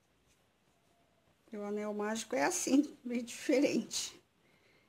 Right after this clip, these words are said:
Daí, eu faço uma, fazer com essa agulha mesmo. Duas, três,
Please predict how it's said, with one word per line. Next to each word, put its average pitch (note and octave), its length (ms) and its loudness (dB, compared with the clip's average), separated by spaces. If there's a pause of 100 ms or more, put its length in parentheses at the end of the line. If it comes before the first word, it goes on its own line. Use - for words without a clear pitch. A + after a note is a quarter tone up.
(200)
Daí, A3+ 280 6
eu C#4 140 10
faço G3+ 720 -2 (260)
uma, C4 640 6 (1900)
fazer A3 200 -6
com B3 100 -2
essa B3 240 0
agulha C#4+ 300 4
mesmo. G#3+ 420 4 (360)
Duas, A#3+ 800 2 (2250)
três, A3+ 1040 2